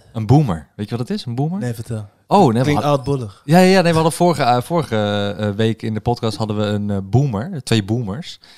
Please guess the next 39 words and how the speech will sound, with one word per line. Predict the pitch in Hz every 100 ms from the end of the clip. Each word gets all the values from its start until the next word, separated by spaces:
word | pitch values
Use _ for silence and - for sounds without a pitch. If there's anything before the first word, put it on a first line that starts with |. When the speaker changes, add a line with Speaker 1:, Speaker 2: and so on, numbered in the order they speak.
| - - -
Speaker 1:
Eigenlijk | - 139 156
als | 139
je | 131 110
dertig | 123 127 -
plus | - 151
bent, | - 131
dan | 110
ben | 107
je | 107
een | 101 92
boomer, | 113 139 127
want | 104 98
dan | 101
weet | 98 113
je | 113
niet | 107 101
wat | 92
memes | 87 98 107 87 -
zijn. | - 80 76 _ _ _ _ _ 98
Speaker 2:
Oh, | 98 98 101 98 98 101 98 101
nee, | 110 110 107
nee, | 107 107 98 104 110
nee, | 101 113
ik | 110
voel | - 113
me | 110
totaal | 113 - 104
geen | 104 101
boomer. | 95 107 101
Maar | 107 107
e-, | 123 113
maar | 113
eerlijk, | 110 127 120 - _
schat, | - - 123 110
had | 117
je | 123
met | 123
tweeëndertig | 127 123 123 120
geschat? | 107 - -